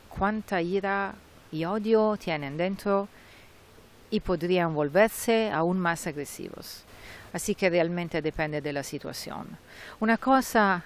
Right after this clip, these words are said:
eh, que puedo decir es que nunca dejar que estas cosas te decepcionen o que dejes de vivir tu vida. No vale la pena.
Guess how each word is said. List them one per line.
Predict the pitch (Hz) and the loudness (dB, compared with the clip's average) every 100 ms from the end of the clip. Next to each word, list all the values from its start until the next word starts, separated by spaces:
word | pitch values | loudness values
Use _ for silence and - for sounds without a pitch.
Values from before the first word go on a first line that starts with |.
| - | -4
eh, | 185 - - - - - - - | -2 -2 -8 -20 -20 -20 -20 -8
que | - 247 | 2 2
puedo | - 226 202 180 | 6 4 6 4
decir | 160 - - 185 180 | 2 -4 0 2 4
es | 165 - | 2 -2
que | - | -2
nunca | 175 185 233 262 - 247 240 226 | 0 4 4 2 -2 2 2 0
dejar | 165 156 151 208 226 240 | -2 -4 0 4 6 4
que | 202 190 | 2 0
estas | - - | 0 -4
cosas | - 190 196 208 - | 0 0 2 0 -2
te | - 165 | -2 -2
decepcionen | 160 160 175 - - 220 233 233 226 226 226 - - - - - | -2 -4 -4 -6 2 6 6 6 4 2 -2 -14 -20 -20 -20 -8
o | 170 | -4
que | - | -2
dejes | 165 185 190 196 170 | 4 4 6 6 6
de | 160 | 2
vivir | 151 160 208 208 | 2 6 8 8
tu | - 156 | 4 -2
vida. | 156 - - 156 | 0 0 -2 -2
No | 170 175 | -2 4
vale | 165 147 | 6 6
la | 139 | 2
pena. | - - - | -4 -6 -8